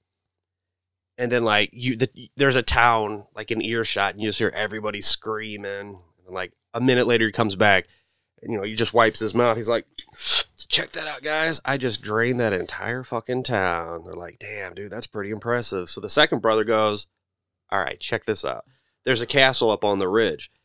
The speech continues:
He fucking, boom, bolts up there. And he goes, and you just hear screaming and all this shit, and he comes back, and he wipes his mouth, picking his teeth. He's like, "Well, I just drained that fucking castle. What's up? Did you guys see that?" And the third brother goes,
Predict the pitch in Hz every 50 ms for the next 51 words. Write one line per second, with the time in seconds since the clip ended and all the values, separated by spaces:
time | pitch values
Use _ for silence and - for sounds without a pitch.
0 | _ _ _ - 190 175 - 160 139 - 127 107 104 - _ _ _ _ - 339
1 | 330 294 240 208 170 147 123 113 139 131 107 - - 131 117 - - 120 117 107
2 | 95 - _ _ _ _ - 131 127 123 127 131 123 123 123 123 123 - 127 123
3 | 131 123 - - 135 127 117 - - - - 131 131 131 135 139 131 123 120 120
4 | 123 120 117 123 120 123 - - - 131 110 107 101 120 - - 127 120 110 98
5 | 113 117 117 117 117 - - - - _ _ _ _ _ _ _ _ _ - 101
6 | 110 101 110 113 110 - 104 104 - 113 113 113 120 120 - _ _ _ _ _
7 | _ _ _ _ _ _ _ - - - 147 135 - 117 110 - - - 131 120
8 | 120 113 110 117 113 113 - - - - - _ _ _ _ _ _ _ - 127
9 | 135 147 156 - - _ _ _ _ _ _ _ _ _ _ _ _ _ _ -
10 | - _ 135 135 127 117 - 131 127 120 120 120 - - 127 110 - 95 92 -
11 | 117 113 113 113 - 104 95 95 104 104 - - 120 117 95 - 92 98 92 98
12 | 107 104 101 - 110 113 101 107 113 117 69 78 101 95 - 135 151 160 123 117
13 | 110 107 101 107 104 104 104 104 -